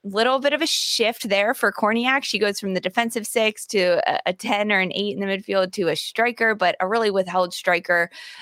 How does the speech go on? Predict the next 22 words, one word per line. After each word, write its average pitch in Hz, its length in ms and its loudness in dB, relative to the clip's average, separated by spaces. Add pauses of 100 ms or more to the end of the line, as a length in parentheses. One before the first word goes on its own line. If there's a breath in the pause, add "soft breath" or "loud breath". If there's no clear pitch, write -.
(100)
uh, 165 260 0
for 170 420 2
that 160 300 -2
front - 280 -2
line 165 320 0
position. 170 560 -2
And 160 220 -6 (340)
also, 175 340 2
like, 180 360 0 (280 loud breath)
coming 190 240 0
in 180 100 0
the - 140 -6
eightieth 170 360 -2
minute. 175 360 0
And 165 120 -2
I 120 140 2
think 190 180 -6
it 185 40 -4
was 170 200 -2
more 165 220 2
of 160 100 -4
a, 147 180 2